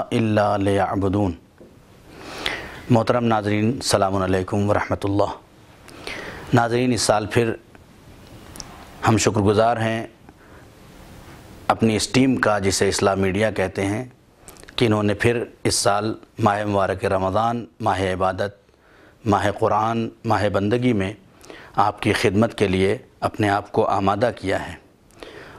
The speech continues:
और हम उम्मीद करते हैं कि आप ज़्यादा से ज़्यादा इनकी इस कारकर्दगी से इस्तिफ़ादा करेंगे। और कोशिश ये होनी चाहिए कि सिर्फ़ और सिर्फ वीडियो देखना नहीं, बल्कि वीडियो पे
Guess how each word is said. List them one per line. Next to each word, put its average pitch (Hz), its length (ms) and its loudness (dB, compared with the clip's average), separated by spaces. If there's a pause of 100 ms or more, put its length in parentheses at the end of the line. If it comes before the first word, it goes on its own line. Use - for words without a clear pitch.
और 113 140 4
हम 107 400 0 (220)
उम्मीद 131 320 4
करते 117 340 0
हैं 113 220 0
कि 107 120 -4
आप 95 180 0
ज़्यादा 104 300 0
से 101 160 -2
ज़्यादा 95 300 0 (1200)
इनकी 107 340 4 (100)
इस 107 180 0
कारकर्दगी 98 640 2
से 110 160 0
इस्तिफ़ादा 101 460 0
करेंगे। 98 440 -2 (880)
और 110 220 2
कोशिश 135 400 2
ये 127 80 4
होनी 104 260 0
चाहिए 104 460 0 (680)
कि 113 100 2
सिर्फ़ 127 320 0
और 107 120 2
सिर्फ - 380 -4 (300)
वीडियो 107 380 4
देखना 104 420 2
नहीं, 98 260 -2 (480)
बल्कि 101 360 2
वीडियो 95 380 2
पे 104 220 -2